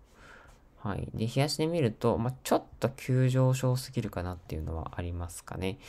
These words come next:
まあ、ありますが、まあ、出来高のところも、まあ、結構上がりながら、出来高も十分、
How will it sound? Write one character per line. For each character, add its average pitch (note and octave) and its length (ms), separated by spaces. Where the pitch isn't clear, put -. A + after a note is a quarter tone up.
ま A#2+ 80
あ、 G#2+ 40
あ - 20
り C3+ 80
ま E3+ 140
す B2 140
が、 A2+ 280
ま G2+ 100
あ、 - 20
出 F#2+ 140
来 B2 120
高 D3 220
の E3+ 120
と - 140
こ - 140
ろ D3+ 60
も、 G#2+ 400
ま C3 160
あ、 C#3+ 40
結 C#3 180
構 - 60
上 F2 120
が G2 140
り G2+ 80
な G2+ 160
が F2+ 100
ら、 - 240
出 G#2 100
来 G#2 80
高 A2 200
も A2 160
十 A2 240
分、 G2+ 280